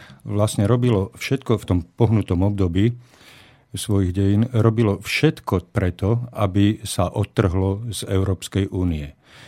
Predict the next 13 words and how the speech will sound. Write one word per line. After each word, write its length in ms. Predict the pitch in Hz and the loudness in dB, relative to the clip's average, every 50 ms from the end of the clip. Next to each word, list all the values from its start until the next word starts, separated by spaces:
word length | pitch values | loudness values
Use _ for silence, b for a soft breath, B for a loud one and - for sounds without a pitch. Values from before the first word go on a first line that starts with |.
| B B B | B B B
Zo 160 | - - 156 | 2 2 2
strany 480 | 160 - - 190 185 170 139 95 85 - | 2 2 0 0 2 4 4 2 2 2
Európskej 560 | - 117 131 131 131 120 - - - 98 98 | 0 0 2 2 0 -2 -4 -2 0 0 0
únie 640 | - 101 92 87 85 85 85 90 90 101 127 123 b b b b b b - | 0 -2 -2 -2 0 0 0 -2 0 -2 -2 -4 b b b b b b 2
im 160 | 113 107 104 | 4 4 6
boli 320 | 101 117 123 113 104 90 87 87 | 6 6 6 4 4 2 0 -2
nanútené 880 | 87 92 95 104 113 135 160 175 175 160 - - 151 147 143 139 120 123 | -2 2 4 4 4 6 6 4 4 2 2 2 2 4 4 4 4 2
peniaze, 800 | - 101 87 82 82 82 80 82 82 82 90 90 110 156 165 - _ _ b b b b b b b b b b | 2 -2 0 0 0 -2 -2 -4 -4 -4 -4 -2 -2 -2 -4 -6 _ _ b b b b b b b b b b
hej, 140 | - 87 98 117 - | -4 -4 -4 -4 -6
ktoré 480 | - - - 127 117 113 107 95 87 92 | -6 0 2 4 6 6 4 2 2 0
museli 560 | 92 95 104 110 143 165 - - 170 147 135 | 0 4 6 6 6 6 4 2 2 4 4
vlastne 480 | 123 113 120 120 123 123 - 135 110 85 | 4 4 2 2 0 0 0 0 0 0
zobrať, 400 | 85 82 78 78 85 110 147 | -2 -4 -6 -4 -4 -4 -4